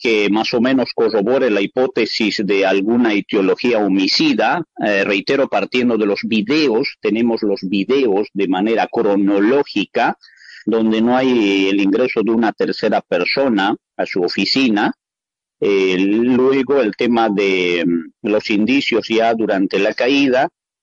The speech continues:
y finalmente la, la recolección de indicios. Eh, se hablaba de, de, de unos grafitis, eh, eh, lo cual es falso. Las fotografías, eh, forenses en su momento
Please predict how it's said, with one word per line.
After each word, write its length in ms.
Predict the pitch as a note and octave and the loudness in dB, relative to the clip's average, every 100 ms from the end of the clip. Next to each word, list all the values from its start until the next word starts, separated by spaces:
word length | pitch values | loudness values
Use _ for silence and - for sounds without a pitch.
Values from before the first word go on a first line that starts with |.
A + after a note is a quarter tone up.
| _ _ | _ _
y 240 | - B2+ | -2 0
finalmente 640 | C3 G#2+ G#2 G2+ A2 G#2+ G2+ | 2 0 2 0 0 0 0
la, 140 | F#2+ | 2
la 320 | F#2 F2+ F2+ | 2 2 2
recolección 640 | F2+ F#2 - F#2 F2 G#2 G2 | 0 -2 -2 -2 0 0 0
de 60 | |
indicios. 840 | G#2 A2 G#2 - - A#2 E3 - - - | 0 2 0 0 0 2 0 -4 -4 -2
Eh, 300 | E2+ F2 F2 F2 G2 | 0 -2 -2 -4 -2
se 120 | A#2 | 0
hablaba 360 | C3 E3 E3+ | 0 2 0
de, 220 | C#3 A2+ G2+ | 2 0 0
de, 320 | G2+ F#2+ F#2 - - | 0 0 -2 -10 -20
de 220 | - G2 | -4 -2
unos 400 | G2+ G#2+ G#2 G2 - | 0 0 0 -2 -4
grafitis, 920 | G2 F2+ - B2 C#3 - G#2+ A2 - | -2 -2 -2 -2 -2 -2 -4 -4 -2
eh, 520 | G#2+ F2+ F2 - G2 | 0 0 0 -2 0
eh, 40 | G2 | 0
lo 140 | G2+ | 0
cual 300 | - A2+ A#2 | 0 0 2
es 280 | A2 A2 - | 0 -2 -8
falso. 720 | - C3 C3+ G#2+ - B2+ F#3 - _ - - | -2 0 2 0 0 -2 -2 -10 _ -20 -10
Las 140 | G2 | -8
fotografías, 880 | - G#2 G#2+ G#2 G2 B2+ B2+ A2+ G2+ - | -6 -2 0 0 0 0 2 2 0 0
eh, 180 | G2 G2 | 0 2
forenses 720 | G2 B2 C3 B2 A2+ A2 - | 0 2 0 0 0 -2 -2
en 120 | G#2 | -4
su 100 | - | -2
momento 880 | G2 F#2+ G#2 G#2 F#2+ F#2 F2+ F2 F2 | -2 0 0 0 0 2 2 0 -2